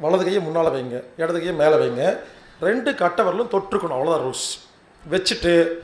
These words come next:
கண்ணை மூடி மூச்சு காத்து உள்ள வர்றதையும் வெளியே வர்றதையும் ஒரு அரை மணி நேரம் செஞ்சு பாருங்க. உடம்பு கண்ணாபின்னு heat ஆகும்.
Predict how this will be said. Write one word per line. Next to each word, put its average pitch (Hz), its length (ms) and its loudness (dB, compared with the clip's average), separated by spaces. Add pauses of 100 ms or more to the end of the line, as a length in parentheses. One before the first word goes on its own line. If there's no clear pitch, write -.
(360)
கண்ணை 262 420 4
மூடி 175 420 0 (400)
மூச்சு 233 300 -2
காத்து 214 380 2
உள்ள 170 200 4
வர்றதையும் 175 400 0
வெளியே 156 240 2
வர்றதையும் 147 500 -2
ஒரு 156 220 0
அரை 147 280 0
மணி 160 200 -4
நேரம் 202 400 0 (180)
செஞ்சு 202 340 -4 (200)
பாருங்க. 160 420 2 (460)
உடம்பு 202 380 0
கண்ணாபின்னு 233 640 0
heat 196 300 -4
ஆகும். 131 240 -2